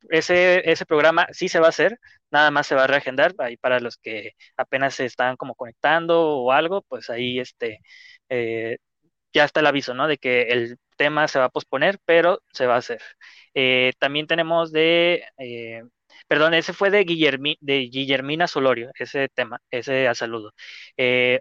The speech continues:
Ana María Rosales, saludos para el programa desde Tlaquepaque para los amos del multiverso, muchas gracias. Robert Arce, saludos de su escucha desde Los Ángeles, California, saludos amos, igualmente un saludo hasta allá. Y Irra nos pasó un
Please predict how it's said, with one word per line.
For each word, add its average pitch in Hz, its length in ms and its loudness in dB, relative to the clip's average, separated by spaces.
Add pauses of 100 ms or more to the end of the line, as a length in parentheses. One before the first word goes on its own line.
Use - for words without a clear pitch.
Ana 147 200 2
María 143 240 2
Rosales, 202 500 2
saludos 165 340 -2
para 170 120 0
el 165 60 -10
programa 156 360 0
desde 165 280 2
Tlaquepaque 151 680 -6
para 151 220 0
los 143 220 -10
amos 131 220 -8
del 135 100 -10
multiverso, 143 520 -4
muchas 123 300 -14
gracias. 156 460 0 (420)
Robert 156 340 2
Arce, 190 580 2 (180)
saludos 190 840 2
de 160 180 2
su 180 240 0
escucha 160 440 -4
desde 147 240 2
Los 123 180 -4
Ángeles, 160 380 -2
California, 139 520 -4
saludos 120 360 -10
amos, 165 420 -4
igualmente 135 460 -6
un 151 80 -10
saludo 139 240 -2
hasta 135 160 -6
allá. 156 240 0 (340)
Y 202 380 0
Irra 185 300 2
nos 190 180 -4
pasó 175 400 2
un 214 560 -6